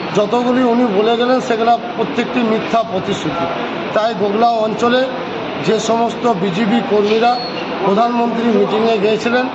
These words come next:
আমাদের আগামীকাল যে একুশে জুলাই, সেই একুশে জুলাইয়ে শহীদ সর্পণে, তর্পণে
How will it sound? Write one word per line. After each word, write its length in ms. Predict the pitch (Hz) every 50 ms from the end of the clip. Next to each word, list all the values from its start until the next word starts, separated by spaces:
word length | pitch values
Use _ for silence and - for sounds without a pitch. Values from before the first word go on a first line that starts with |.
| - - - - - - - - -
আমাদের 340 | 175 196 208 220 220 226 226
আগামীকাল 680 | 202 190 180 208 214 226 240 247 196 - 233 226 233 226 196
যে 60 | 220
একুশে 500 | 220 202 - - 196 220 - - 247 226 190 151
জুলাই, 320 | 185 202 208 233 240 254 254 - - - - - - - - - - -
সেই 240 | 240 226 226 226 202
একুশে 480 | 196 185 - - 233 214 - 247 240 226 175
জুলাইয়ে 480 | 175 214 208 226 226 233 240 247 254 247 - - - - - - - - - - -
শহীদ 220 | 190 220 247 262 196
সর্পণে, 720 | - - 233 240 233 220 202 - 233 240 240 247 240 247 247 - - - - - - 190 190 202
তর্পণে 540 | 220 226 233 202 185 220 247 240 254 254